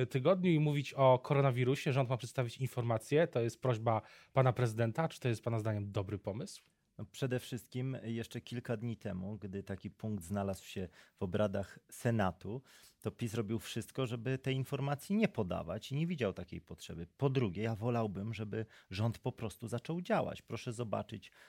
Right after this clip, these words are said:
Speaker 2: jak wyglądają nasze lotniska, jak wyglądają nasze dworce i porównać to z tym, co dzieje się w Europie. Ja bardzo boję się, że to jest kolejna rzecz, którą ten rząd zawalił, bo niestety, ale tak jest, że wie-, w wielu dziedzinach życia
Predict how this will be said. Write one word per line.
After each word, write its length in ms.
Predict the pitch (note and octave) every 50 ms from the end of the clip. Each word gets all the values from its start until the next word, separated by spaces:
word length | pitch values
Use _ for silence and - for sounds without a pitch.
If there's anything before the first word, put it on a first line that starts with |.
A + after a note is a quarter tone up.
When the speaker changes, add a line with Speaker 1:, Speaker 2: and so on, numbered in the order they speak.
| - _ _ _ _
Speaker 2:
jak 140 | G2+ F#2 F#2+
wyglądają 500 | G#2+ F#2+ G#2+ G#2+ G#2 G#2 G#2+ G#2+ G#2 G2+
nasze 260 | G2+ G2 - - G2
lotniska, 520 | F2+ F2+ - - - G2+ G2 - - A2
jak 100 | G#2+ G2
wyglądają 480 | E2 E2+ F#2+ G2 F#2+ F2+ F#2 F#2 F#2 F2+
nasze 260 | F#2 F2+ - - F#2
dworce 640 | E2+ F2 D2+ - F2+ D2 - - - - A2 A2+ -
i 80 | - G#2+
porównać 540 | - - A2+ G#2+ A2 F#2+ A2 A2 G#2+ - -
to 120 | - G#2
z 100 | G2 -
tym, 160 | - A2 A2
co 120 | - A#2 G#2
dzieje 220 | - A#2 A#2+ A#2
się 140 | - - B2+
w 80 | A#2+ D#3
Europie. 540 | F3 G3 G#3+ G#3 - - - - D2+ - - _ - - - - - _ _ _
Ja 140 | - F#2+ G#2
bardzo 380 | F2 - F3 F3 D3+ A#2+ D#3 C3
boję 400 | A#2 D#3 D#3+ C3+ A2 F#2+ F#2 F2+
się, 480 | - - G2 F2 F#2 G2+ A2 A2+ A#2 A2 A2+
że 200 | A2+ F#2+ A2 G#2+
to 120 | - A#2+ A#2
jest 220 | A2+ - - -
kolejna 640 | - - - C#3 C3 C3 C3+ D3+ D3+ D3 C#3 C#3 A#2+
rzecz, 260 | F#2+ A2+ B2+ C#3+ - -
którą 420 | - _ - C3+ C#3 C3+ C3+ C3
ten 200 | - C3+ C#3 C3
rząd 240 | A2+ C#3+ C#3 C3+ A#2
zawalił, 500 | C#3 C#3 A2 C3 A#2 F#2+ F2+ E2 F#2 F#2
bo 240 | E2 G2+ G#2+ G#2+ - - - - - - - _ _ _
niestety, 500 | G#2+ A2+ G2 - - C#3+ C#3+ - - B2+
ale 140 | A2+ A2+ A2
tak 260 | - A#2+ A2 - -
jest, 400 | G2+ F#2+ G2 B2 C#3 B2+ - -
że 300 | A#2 A#2+ B2+ B2 A#2 - - G2 G#2+
wie-, 360 | G2+ F#2 A2 B2 C3+ - -
w 160 | G2 F#2+ F#2
wielu 360 | G2 C3 D3 D#3+ D#3 C#3+ C3
dziedzinach 540 | A#2+ G#2 A#2 G2+ - - B2 B2+ A#2+ A2+ G2+
życia 440 | F#2+ A2+ A#2 - - - A2 G#2+